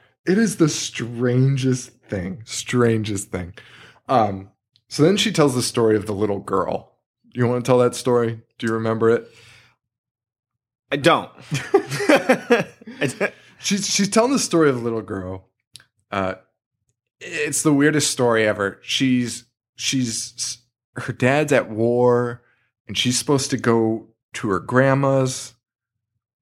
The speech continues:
Speaker 1: but <laughs> her ma, her ma,
Speaker 2: See, I didn't
Speaker 1: uh,
Speaker 2: pick up on any of this.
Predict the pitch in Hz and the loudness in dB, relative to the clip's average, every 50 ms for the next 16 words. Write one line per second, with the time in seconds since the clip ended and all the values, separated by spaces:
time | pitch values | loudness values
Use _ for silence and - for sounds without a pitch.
0 | _ _ - 101 95 95 - - - _ _ - 151 - - - - _ _ _ | _ _ -2 -2 -2 -2 -2 -6 -12 _ _ -2 -2 -2 -2 -4 -10 _ _ _
1 | _ 120 113 107 107 107 110 117 120 120 117 117 117 120 - - 123 123 113 117 | _ -6 -6 -4 -2 0 2 4 4 4 2 2 0 -2 -6 -6 -6 -4 -2 0
2 | 120 127 143 147 139 - - _ _ _ _ _ _ _ _ _ _ _ _ _ | 2 2 2 2 0 -2 -8 _ _ _ _ _ _ _ _ _ _ _ _ _
3 | _ _ _ _ _ - - 175 170 185 202 175 214 - 175 147 143 139 139 139 | _ _ _ _ _ -2 0 2 2 2 0 -2 -2 -2 0 0 0 0 -2 -2
4 | 123 101 90 87 - - - | -4 -8 -10 -12 -16 -18 -20